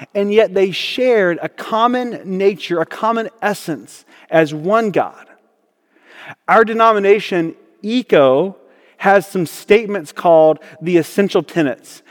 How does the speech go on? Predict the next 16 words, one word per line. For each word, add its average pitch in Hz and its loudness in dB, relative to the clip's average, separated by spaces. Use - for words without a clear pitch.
and 208 -2
they 196 0
summarize 151 2
historic 220 2
church 190 0
doctrines. 156 -4
And 180 2
here's 240 -4
what 247 0
it 175 -2
says 175 0
about 160 2
the 156 -2
Trinity. 156 0
"With 185 2
Christians 254 -4